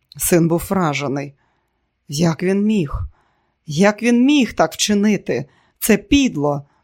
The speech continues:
«Мабуть, у батька криза», насилу підбираючи слова, сказала мати. «Він же, він так любить мене. Не хвилюйся, він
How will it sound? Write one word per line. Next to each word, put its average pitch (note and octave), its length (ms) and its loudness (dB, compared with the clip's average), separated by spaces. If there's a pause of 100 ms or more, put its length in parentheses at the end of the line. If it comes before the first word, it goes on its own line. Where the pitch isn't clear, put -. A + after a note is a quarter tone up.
(920)
«Мабуть, F3+ 600 -4 (1120)
у G3 100 0
батька F#3+ 400 0
криза», F#3+ 600 -4 (420)
насилу D#3+ 520 0
підбираючи D#3 760 -4
слова, D#3 540 -2
сказала D3+ 480 -4
мати. E3 500 -2 (680)
«Він E3+ 380 0
же, F#3+ 280 -2 (420)
він F#3+ 260 2
так A#3 200 0
любить D4+ 420 2
мене. F3+ 420 2 (560)
Не E3 180 2
хвилюйся, G#3+ 720 0
він A3 380 0